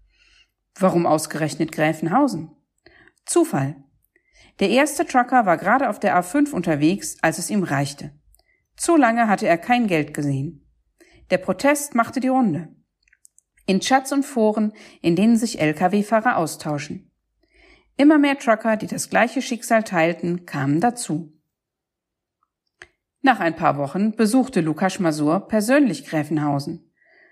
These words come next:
und brachte einen Schlägertrupp mit, der die Streikenden bedrohte. Seit dem Vorfall ermittelt die Staatsanwaltschaft Darmstadt unter anderem wegen besonders schweren Landfriedensbruchs,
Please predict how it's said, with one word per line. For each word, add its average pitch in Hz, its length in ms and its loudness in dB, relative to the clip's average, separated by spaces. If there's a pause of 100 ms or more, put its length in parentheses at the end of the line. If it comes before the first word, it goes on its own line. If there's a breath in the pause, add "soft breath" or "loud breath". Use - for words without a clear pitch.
(140 soft breath)
und 233 160 2
brachte 311 300 0
einen 175 180 0
Schlägertrupp 180 640 -2
mit, 147 280 -12
der - 80 -4
die 156 100 2
Streikenden 175 560 0
bedrohte. 196 760 -2 (880)
Seit 175 300 2
dem 294 140 2
Vorfall 185 640 0 (100)
ermittelt 277 400 2
die 208 80 -2
Staatsanwaltschaft 190 1000 -2
Darmstadt 208 600 -2 (380 loud breath)
unter 196 240 2
anderem 277 480 2
wegen 185 200 0
besonders 240 520 0
schweren 185 360 0
Landfriedensbruchs, 185 1200 -4